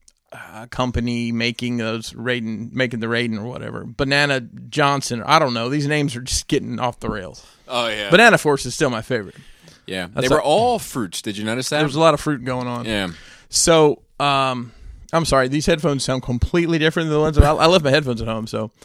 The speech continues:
Speaker 1: um, it's throwing me off a little bit. I wonder what their global presence looks like. I wonder h-, what sales in Japan, which I've been told that, um,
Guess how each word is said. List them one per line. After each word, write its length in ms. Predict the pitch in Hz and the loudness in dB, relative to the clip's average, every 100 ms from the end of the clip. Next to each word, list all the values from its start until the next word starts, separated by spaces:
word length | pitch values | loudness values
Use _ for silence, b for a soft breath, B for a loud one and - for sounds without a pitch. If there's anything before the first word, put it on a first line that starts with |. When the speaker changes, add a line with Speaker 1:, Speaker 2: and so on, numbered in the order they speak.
| B B B | B B B
Speaker 1:
um, 460 | 117 117 113 107 127 _ _ - - | -2 0 -2 -4 -8 _ _ -16 -6
it's 180 | 131 - | -6 0
throwing 240 | 147 143 | 2 2
me 100 | 120 | 2
off 200 | 123 127 | -2 -2
a 40 | - | -6
little 180 | 107 | -10
bit. 240 | 98 90 - _ b b b - | -10 -12 -12 _ b b b 2
I 80 | |
wonder 220 | 220 226 196 | 6 6 8
what 140 | 190 | 6
their 120 | 165 | 4
global 360 | 139 147 139 120 | 4 4 2 0
presence 520 | - 139 127 120 120 | 0 2 0 -6 -8
looks 180 | - - | -10 -8
like. 180 | 101 113 | -4 0
I 80 | 135 | 2
wonder 220 | 143 139 | 2 -2
h-, 180 | 127 - | -4 -6
what 240 | 135 - | -6 -6
sales 460 | - 151 156 156 135 | 0 4 4 4 2
in 320 | 139 127 123 113 - 120 | 0 -2 -6 -16 -20 -10
Japan, 540 | 123 120 139 147 139 | -6 -4 -2 0 -2
which 140 | 139 - | -2 0
I've 220 | 170 202 | 0 2
been 180 | 226 196 | -2 0
told 540 | 208 247 156 131 147 - b b b b | 2 2 2 -2 -8 -16 b b b b
that, 600 | 123 131 131 120 - - - | -2 0 2 0 -6 -10 -8
um, 580 | 120 117 117 113 113 | -8 -6 -6 -8 -12